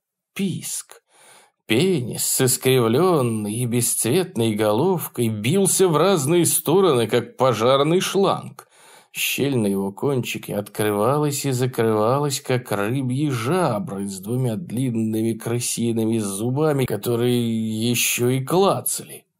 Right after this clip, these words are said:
Мужчина взялся за яйца и шагнул к машине. «Не подходи, захолустный ублюдок!» Она подняла над головой то, что нашла в машине, все еще не зная, что это было.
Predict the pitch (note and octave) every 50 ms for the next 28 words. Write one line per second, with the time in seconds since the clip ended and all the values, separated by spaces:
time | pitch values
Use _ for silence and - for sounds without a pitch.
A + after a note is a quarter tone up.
0 | _ _ - - G#2 A2 A2+ G#2+ - - - A3 G#3+ F3+ C3 A2+ G#2 A2 A2+ G#2+
1 | G2+ - - G#2 G2 G#2+ G#2 A2 A#2+ D#3+ F#3 F#3+ F#3 - - G3+ G3+ G3 G3+ G3+
2 | - _ _ _ _ _ _ - - G2 C3 E3+ F3+ - A3+ G#3+ F3 B2 A2+ G#2+
3 | G#2+ A2+ C3 C3+ C3+ - _ _ - - - - - E3+ E3 - - - - D3
4 | D#3+ D#3+ - _ _ _ _ _ _ _ _ _ _ _ - - - - - -
5 | D3 C3+ A#2+ A#2 A#2+ C3 C3 E3 E3 - - G3 G3+ F#3 E3+ B3+ E4 C#4+ F4 -
6 | G#3+ A3+ A#3 A3+ F#3 - - F3 G3 G3+ G3 E3 C#3+ C4 B3 - A#2+ A2 - -
7 | - _ _ _ _ _ _ _ - - G#2 G#2 G#2 G2+ G2+ G#2+ G#2 G2 G2+ G#2
8 | G#2 G#2 G#2 G#2 G2+ G2+ G2+ G2 F#2+ G2+ G2+ G#2 G#2 G#2 G2+ G2+ G2 G2 G2+ G#2
9 | G2 - - G#2+ G#2 G#2 G2+ G2+ - A2 G#2+ G2+ G2 G2+ G2+ G#2 G2+ - - G3
10 | G3+ F3+ C#3 G#2+ - - - A#2+ A2 - - C3+ D#3+ D#3+ C3+ B2 G#2+ G2+ G2 -
11 | - A2+ G#2+ G2+ - D3+ D#3 C3 G#2+ G2 - - -